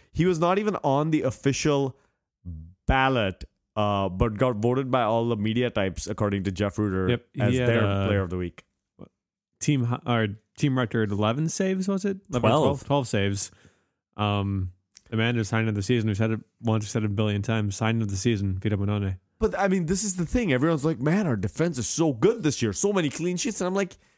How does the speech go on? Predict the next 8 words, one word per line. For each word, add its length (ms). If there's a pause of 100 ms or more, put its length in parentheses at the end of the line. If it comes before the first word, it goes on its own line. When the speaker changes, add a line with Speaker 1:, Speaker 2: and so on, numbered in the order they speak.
(260)
Speaker 1:
"Yes, 600
it 120
is 160
better, 480
but 300 (160)
we 160
also 280
have 360